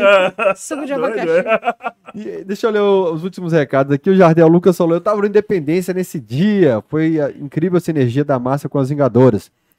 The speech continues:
Speaker 3: O Dinho Abreu B H, falando da ufa, Universo Feminino Alvinegro. Torcida sempre presente.
Speaker 1: Esse
Speaker 3: As
Speaker 1: nome
Speaker 3: meninas
Speaker 1: é bom, hein? É a cara do Galo esse nome. Ufa!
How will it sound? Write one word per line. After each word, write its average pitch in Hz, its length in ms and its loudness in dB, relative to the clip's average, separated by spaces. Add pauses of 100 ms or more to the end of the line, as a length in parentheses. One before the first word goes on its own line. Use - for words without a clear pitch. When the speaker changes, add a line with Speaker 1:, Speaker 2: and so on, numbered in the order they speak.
(120)
Speaker 3:
O 139 80 -2
Dinho 180 400 2
Abreu 185 360 2
B 165 320 -4
H, 165 440 0 (520)
falando 165 200 -8
da 180 120 0
ufa, 180 360 2
Universo 151 480 -4
Feminino 165 300 -8
Alvinegro. 147 520 -6
Torcida 147 380 -10
sempre 226 360 -8
presente. 117 460 -6
Speaker 1:
Esse 135 120 -8
Speaker 3:
As 135 80 -4
Speaker 1:
nome 139 180 -2
Speaker 3:
meninas 139 200 0
Speaker 1:
é 135 60 2
bom, 135 140 -2
hein? 135 100 -10
É 139 60 -12
a 143 60 -6
cara 190 220 -2
do 156 120 -8
Galo 143 160 -2
esse 135 160 -10
nome. 131 240 -10 (440)
Ufa! - 400 -2